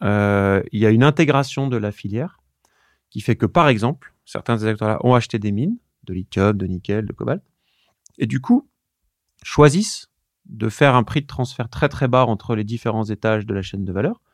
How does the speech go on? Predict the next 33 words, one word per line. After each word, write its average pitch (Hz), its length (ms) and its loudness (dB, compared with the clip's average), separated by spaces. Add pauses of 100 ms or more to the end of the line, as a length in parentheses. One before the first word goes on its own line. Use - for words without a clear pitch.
(420)
pour 113 120 0
gagner 123 240 2
des 117 100 0
parts 110 160 -4
de 110 80 -4
marché 113 320 -6
à 113 60 -2
l'aval, 135 220 -4
ce - 80 -16
qui 131 100 -4
va 120 100 4
bénéficier 139 500 0
in 139 40 -2
fine 139 260 -4
aux 131 60 -2
consommateurs. 117 760 -4 (500)
Et 113 60 -6
du 127 80 2
coup, 160 100 2
c'est 170 100 4
une 135 80 4
vraie 139 160 2
question, 151 440 -2 (100)
et - 80 -8
ça 117 200 0
ouvrira 120 440 2
peut-être 117 280 -6
un 107 60 -2
sujet 113 260 -4
pour 104 160 -8
plus 120 100 -10
tard, 180 220 0
c'est 104 220 -4